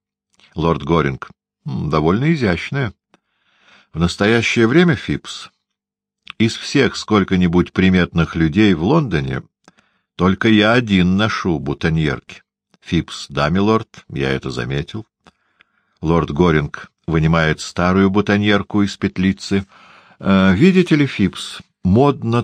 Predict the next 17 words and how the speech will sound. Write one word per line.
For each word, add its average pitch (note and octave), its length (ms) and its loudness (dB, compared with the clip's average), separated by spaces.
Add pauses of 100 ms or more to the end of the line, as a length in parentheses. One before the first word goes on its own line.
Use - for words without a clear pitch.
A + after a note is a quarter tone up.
(120)
то, F3 240 4
что - 340 -2
носишь C3+ 640 0
ты B2 160 -2
сам, C2+ 500 -4 (800)
а E3+ 180 2
не E3 180 4
модно F3 640 4 (300)
то, E3 220 2
что - 300 -4
носят G#2+ 460 -2
другие». C#2+ 640 -4 (460)
Фипс. - 500 -4
Да, C#2+ 220 -4
милорд. F2+ 480 -2 (840)
Лорд D2 320 -2
Горинг. C2+ 460 -2